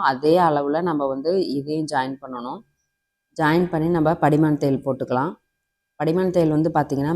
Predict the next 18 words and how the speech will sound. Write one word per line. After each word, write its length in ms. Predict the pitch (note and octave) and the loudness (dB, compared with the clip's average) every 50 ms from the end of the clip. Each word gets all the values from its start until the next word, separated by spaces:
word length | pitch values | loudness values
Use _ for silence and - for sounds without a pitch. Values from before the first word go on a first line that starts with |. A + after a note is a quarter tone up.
| E3+ | 2
மேலே 420 | D#3 C#3+ C3+ C#3+ D3 D#3+ E3+ F3+ F#3 F3 | 2 0 0 0 0 2 2 2 2 0
போடணும். 380 | F3 - D3+ C#3 C3+ C#3 C3 C3 | 0 -2 -2 -2 -2 -2 -2 -2
அது 80 | C3+ C3+ | -2 -2
மேலேயே 380 | C#3 C#3 C3+ C#3 C#3+ D3+ D#3+ E3+ | -4 -4 -4 -2 -2 0 0 0
போட்டிங்கன்னா 520 | E3 - D3 C3+ - C#3+ C#3+ C#3 C3+ C3 C3+ | 0 -2 -4 -4 -4 -6 -8 -8 -8 -10 -10
தான் 200 | C3 C#3+ D#3+ G3+ A#3+ - _ _ _ _ _ _ _ _ _ _ _ _ _ _ _ _ _ _ | -8 -6 -6 -6 -8 -12 _ _ _ _ _ _ _ _ _ _ _ _ _ _ _ _ _ _
அது 120 | - D3+ D3+ D3 | -6 -4 -2 2
பார்க்கறதுக்கு 540 | - D#3 D3+ D#3+ D#3 F3+ D#3 - D#3+ - F3 | 4 4 4 4 2 0 -4 -4 -4 -2 0
உங்களுக்கு 280 | E3+ D#3+ C#3+ C3 - | 2 2 2 0 0
ஃபினிஷிங் 360 | D#3 D3+ D3+ C#3+ - E3 D3+ D3 | -2 -2 -2 -2 -2 -2 -2 -2
நல்லாயிருக்கும். 640 | C#3 C3+ C3+ C3+ C3+ C3 C3 B2+ - C3 C#3 E3+ G#3+ - _ _ _ _ _ _ _ _ _ _ _ _ _ _ _ _ _ _ _ _ _ _ _ _ _ _ _ _ _ _ _ - | 0 0 0 2 2 2 0 -2 -4 -6 -6 -6 -6 -8 _ _ _ _ _ _ _ _ _ _ _ _ _ _ _ _ _ _ _ _ _ _ _ _ _ _ _ _ _ _ _ -2
ஃபுல்லாவே 300 | F#3+ F#3 F3 E3 F3 F3+ | 0 2 4 4 4 4
நம்ம 220 | F#3 F3 D#3+ D#3 | 4 2 2 2
வந்து 200 | D3 C#3+ C#3+ D#3+ E3+ | 2 2 2 2 2
மடிச்சு 320 | E3 C#3+ C3 C3 - - D#3 | 2 2 2 0 -2 -2 -2
அடிச்சு 260 | C3 C3+ B2+ - E3+ F3+ | -2 -4 -4 -4 -2 0
எடுத்துக்க 380 | E3+ C#3 C3 - - - - _ - | 0 0 -2 -6 -12 -16 -16 _ -10
போறோம். 300 | C3+ B2+ B2 B2 D3 | -6 -4 -4 -4 -4